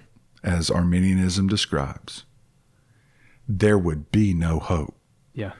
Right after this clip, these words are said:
Speaker 1: for infants dying in infancy and the incapable. And so while sometimes people accuse Calvinism or the Reformed
Speaker 2: Mm-hmm.
Speaker 1: tradition of being harsh,
Speaker 2: Mm-hmm.
Speaker 1: look at how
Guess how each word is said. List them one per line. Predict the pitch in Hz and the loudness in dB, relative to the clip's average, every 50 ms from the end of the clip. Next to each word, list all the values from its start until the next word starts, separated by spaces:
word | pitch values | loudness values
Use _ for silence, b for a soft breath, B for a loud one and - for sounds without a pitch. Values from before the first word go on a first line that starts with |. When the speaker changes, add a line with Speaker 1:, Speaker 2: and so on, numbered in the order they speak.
| - _ | -20 _
Speaker 1:
for | - - 95 82 | -6 -4 -2 0
infants | - 92 92 87 - 98 85 - - | 0 0 0 0 0 -2 -2 -2 -2
dying | 95 85 82 85 90 92 101 | -2 0 0 2 2 2 2
in | 110 107 92 | 2 2 0
infancy | 78 71 67 - 69 69 - - - - - - _ _ _ b b b b b b | 0 -4 -6 -8 -10 -8 -8 -8 -10 -10 -12 -16 _ _ _ b b b b b b
and | - 92 85 78 | -4 -2 -2 0
the | 82 82 76 | 0 0 -2
incapable. | 73 73 71 - 82 73 71 - 64 64 67 - - - - _ _ _ B B B B B B B B B B | -2 -4 -4 -4 -4 -4 -4 -4 -6 -6 -6 -8 -10 -10 -16 _ _ _ B B B B B B B B B B
And | B 95 95 - | B 0 0 2
so | - 110 98 95 | 2 2 2 2
while | 85 87 98 95 90 82 82 - - _ _ _ _ _ _ _ _ _ _ - | 2 0 0 0 0 -2 -4 -6 -14 _ _ _ _ _ _ _ _ _ _ -12
sometimes | - - 113 113 147 147 - 175 175 170 - | -6 -2 0 0 0 2 2 2 0 0 0
people | - 170 156 156 156 | 0 0 2 4 4
accuse | 143 139 - - - 151 147 143 - | 2 2 0 -4 -2 -2 -2 -2 -2
Calvinism | - - 123 117 131 127 131 131 131 127 139 131 127 | -2 0 2 2 2 2 2 0 0 0 0 0 0
or | 123 | 0
the | 120 117 104 - _ - - | 0 -2 -4 -6 _ -12 -8
Reformed | - 98 90 - - 117 117 120 120 123 123 120 110 - _ - | -6 -6 -6 -4 -2 0 2 2 4 4 2 2 0 -4 _ -10
Speaker 2:
Mm-hmm. | - 123 | -6 -2
Speaker 1:
tradition | 117 113 117 104 117 117 190 202 180 123 117 | 0 2 2 4 4 4 4 4 4 2 2
of | 107 95 92 | 2 0 2
being | 110 110 120 123 | 2 2 2 2
harsh, | 110 104 117 104 85 73 71 - - - - - - | 2 0 0 0 0 0 -2 -4 -6 -8 -8 -8 -8
Speaker 2:
Mm-hmm. | 131 120 113 113 - 156 156 - b b b b b b b b b b _ _ _ _ - | -8 -6 -6 -6 -8 -10 -12 -12 b b b b b b b b b b _ _ _ _ -4
Speaker 1:
look | 98 95 98 104 131 175 180 - - | -2 0 2 2 2 2 0 0 -2
at | 113 - | -2 -2
how | 90 101 98 87 | 0 0 0 0